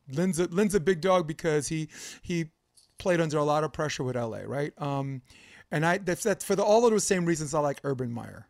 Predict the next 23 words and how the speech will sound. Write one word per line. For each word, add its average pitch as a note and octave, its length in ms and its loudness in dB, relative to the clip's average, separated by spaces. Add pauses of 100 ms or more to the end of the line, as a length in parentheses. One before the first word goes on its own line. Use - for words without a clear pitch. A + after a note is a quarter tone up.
(340)
Urban E3 340 2
Meyer D#3+ 400 0 (380)
is C#3 160 -4
capable C#3+ 760 0
of, C3+ 500 -2 (280)
I E3 80 0
mean, D#3+ 120 4
he's F#3 220 4
left D3 540 0 (340)
college D3 340 2
football C#3 440 0
the, B2+ 100 -4
the, B2+ 520 -4
the C#3 120 -2
way C#3 180 -2
every C#3+ 220 -4
decent B2 420 -8 (380)
college B2 400 0
coach B2+ 200 -4
should B2 200 -6
leave, B2 300 -6
in D3 140 -2
scandal, C3+ 680 -2